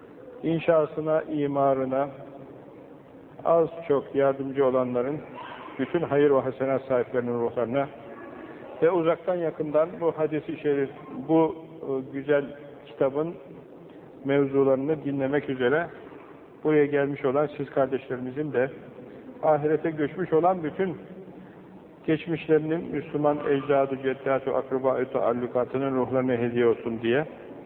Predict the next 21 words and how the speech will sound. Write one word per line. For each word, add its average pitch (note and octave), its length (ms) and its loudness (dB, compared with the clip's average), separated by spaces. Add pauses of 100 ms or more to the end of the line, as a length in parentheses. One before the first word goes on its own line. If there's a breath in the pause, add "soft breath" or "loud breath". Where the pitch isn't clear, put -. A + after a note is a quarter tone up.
(640 loud breath)
biz F#3 240 4
de D3+ 220 4
okuduklarımızdan C#3+ 840 0 (540)
istifade C#3+ 640 2
edelim. D3+ 320 0 (1040)
Rabbimizin D#3+ 600 2 (380)
rızasını D3+ 540 4
kazanmamıza C3+ 760 0 (380)
vesile C#3+ 340 4
olsun C3+ 380 2 (100)
şu C#3 60 2
okuduğumuz C3 560 0 (680)
güzel B2+ 400 2
bilgiler. A#2+ 440 -2 (1080)
Allahu D#3+ 340 2
Teala D3 280 2
Hazretleri C#3 480 -2
bizi C3+ 220 -4
dünyada C#3 420 2
ve B2+ 80 6
ahirette B2+ 580 2